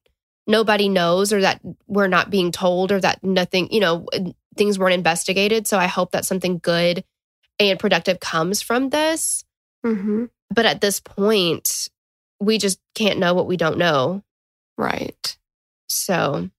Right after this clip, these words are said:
Speaker 2: Yeah. And ho-, I mean, hopefully they will, you know, find something that somebody missed in there.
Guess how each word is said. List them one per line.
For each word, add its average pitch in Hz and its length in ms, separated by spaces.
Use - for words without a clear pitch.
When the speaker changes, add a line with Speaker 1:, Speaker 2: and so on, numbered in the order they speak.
Speaker 2:
Yeah. 214 400
And 226 160
ho-, 233 200
I 240 100
mean, 233 140
hopefully 247 520
they 226 220
will, 220 540
you 240 100
know, 220 140
find 233 260
something 277 260
that 262 120
somebody 220 320
missed 254 380
in 269 240
there. 262 460